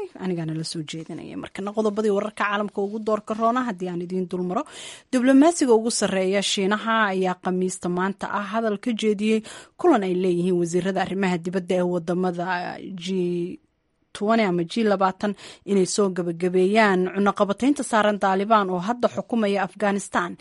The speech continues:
si gacan loo siiyo dalkaasi oo ay hadda ka taagan tahay xaalad liidata oo bini'aadanimo iyo burbur ku yimid dhaqaalihii dalkaasi. Wasiirka arrimaha dibadda ee Shiinaha, Wang Yi, ayaa kulankan oo ahaa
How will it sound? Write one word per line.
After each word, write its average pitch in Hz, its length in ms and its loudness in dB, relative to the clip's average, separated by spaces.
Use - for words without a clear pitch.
si - 200 0
gacan 180 380 0
loo 185 180 4
siiyo 190 460 -4
dalkaasi 196 560 -2
oo 190 80 0
ay 185 80 0
hadda 220 240 -2
ka 262 160 -6
taagan 202 400 -2
tahay 196 240 -4
xaalad 202 320 0
liidata 190 540 -2
oo 240 160 6
bini'aadanimo 190 720 0
iyo 202 240 0
burbur 180 400 -4
ku - 80 -6
yimid 170 240 -2
dhaqaalihii 165 480 -6
dalkaasi. 165 520 -12
Wasiirka 190 360 -2
arrimaha 180 320 -2
dibadda 175 400 -8
ee 185 140 -6
Shiinaha, 202 520 -4
Wang 185 380 -2
Yi, 262 180 2
ayaa 175 240 -4
kulankan 190 560 -2
oo 196 80 -2
ahaa 208 320 0